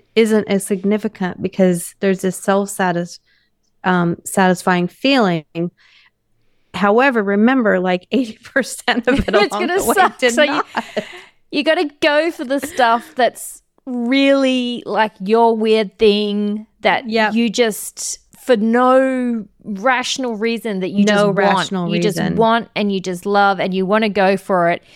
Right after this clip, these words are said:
Speaker 2: And then you also <laughs> have to be willing to have, like, the eighty percent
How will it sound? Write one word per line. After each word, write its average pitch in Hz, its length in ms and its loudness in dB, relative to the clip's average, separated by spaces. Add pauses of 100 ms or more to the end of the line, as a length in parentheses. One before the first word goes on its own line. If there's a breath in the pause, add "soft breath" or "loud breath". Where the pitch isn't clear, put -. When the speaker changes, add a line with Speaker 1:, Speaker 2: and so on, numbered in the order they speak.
(220 loud breath)
Speaker 2:
And 202 240 -4
then 240 240 2
you 202 160 0
also 190 760 4
<laughs> - 280 -4
have - 240 0
to 403 400 0 (140)
be 320 60 0
willing 277 520 2
to 285 180 2
have, 233 400 -2
like, - 340 -2 (460 loud breath)
the 277 160 2
eighty 240 320 2
percent 226 600 0